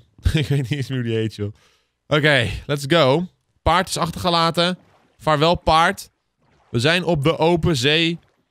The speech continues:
Er zit hier zelfs ook nog een ander bootje. Is hier al iemand geweest? Oh, dat is een vis. <laughs> Ik dacht dat dat een boot was. God damn it. Oké, het zou kunnen dat we nog steeds noordoost moeten gaan varen. Maar het was meer van, ga op zoek naar de Noordoostzee.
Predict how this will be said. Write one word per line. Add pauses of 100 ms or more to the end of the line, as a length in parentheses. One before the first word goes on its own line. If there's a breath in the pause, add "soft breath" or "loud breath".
(340)
Er
zit
hier
zelfs
ook
nog
een
ander
bootje.
Is
hier
al
iemand
geweest?
Oh,
dat
is
een
vis.
<laughs>
Ik
dacht
dat
dat
een
boot
was.
God
damn
it. (360 soft breath)
Oké,
het
zou
kunnen
dat
we
nog
steeds
noordoost
moeten
gaan
varen. (880 soft breath)
Maar
het
was
meer
van,
ga
op
zoek
naar
de
Noordoostzee.